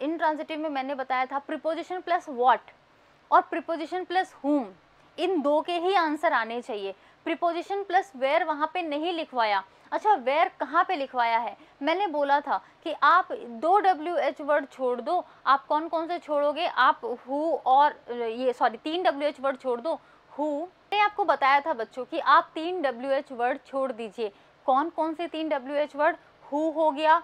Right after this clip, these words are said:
what हो गया और whom हो गया। उनको छोड़ के जो भी डब्ल्यूएच वर्ड बने, वर्ब का आंसर उनसे पूछेगा,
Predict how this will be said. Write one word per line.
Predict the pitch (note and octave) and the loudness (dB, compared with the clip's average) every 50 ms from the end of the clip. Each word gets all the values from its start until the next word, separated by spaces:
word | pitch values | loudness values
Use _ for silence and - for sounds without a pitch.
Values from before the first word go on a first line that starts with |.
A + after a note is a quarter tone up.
| - - _ _ - | -2 -14 _ _ 0
what | A#3+ C4 C#4+ C#4+ - | 2 2 2 2 2
हो | F4 D#4 D4+ | 0 0 0
गया | C4 D4 D4 D#4 | 0 0 0 0
और | D4 - B3+ C#4+ E4+ E4 | 0 2 4 4 4 2
whom | B3 A3 B3 C4 C4 B3 | 0 -4 -6 -4 -4 -4
हो | B3 A3 | -6 -6
गया। | G#3 G3+ G#3 G3+ G3 - _ _ _ - | -4 -4 -4 -4 -4 -8 _ _ _ -6
उनको | D4 D#4 D#4+ D4+ F#4+ F#4+ | -4 -4 -2 -2 -2 -2
छोड़ | F#4+ F4 F4 E4 | 0 0 0 0
के | - F4 F4 | 0 -2 -4
जो | C4 A3+ C4 C#4 C#4+ | -4 -2 -2 -2 -2
भी | B3+ D4+ E4+ | -2 -4 -2
डब्ल्यूएच | C#4+ D4 C4 B3+ C4 C4+ C4 C4+ C4 - | 0 0 -2 -2 -2 -4 -4 -4 -6 -8
वर्ड | B3+ B3 B3+ B3+ B3+ B3 | -6 -4 -4 -2 -2 -4
बने, | A3 A3+ A3 A3 A3 A#3+ D4 - - _ _ _ _ - | -4 -4 -4 -4 -6 -8 -10 -12 -16 _ _ _ _ -6
वर्ब | G#3+ G3+ C#4 D#4 E4 E4 D4 | 0 4 6 6 6 6 2
का | F4 - F4 D#4+ | -2 -2 -2 0
आंसर | D4+ D4 C4+ C4+ C#4+ - - D4+ | 0 0 -2 -4 -4 -4 -4 -4
उनसे | D4 C4 B3+ - - B3+ | -4 -4 -6 -6 -6 -6
पूछेगा, | A3+ - A#3+ A#3+ - - D4 C#4 C4+ B3+ C4 B3+ C4+ | -6 -6 -10 -12 -10 -4 -2 0 2 4 4 4 2